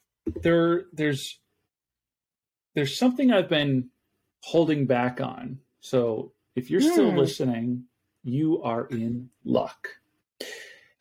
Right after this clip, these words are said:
Speaker 1: If you have been listening to the episode and you're like, "Yes, I need to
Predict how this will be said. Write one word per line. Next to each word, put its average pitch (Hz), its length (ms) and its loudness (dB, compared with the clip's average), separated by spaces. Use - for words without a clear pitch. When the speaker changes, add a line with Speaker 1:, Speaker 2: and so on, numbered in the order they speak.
Speaker 1:
If 254 280 4
you 202 640 2
have 170 120 0
been 185 300 2
listening 170 280 0
to 185 40 2
the 180 100 4
episode 165 520 0
and 139 120 -6
you're 123 160 -2
like, - 280 -8
"Yes, 143 240 2
I 135 200 -4
need 147 220 -8
to 117 540 -4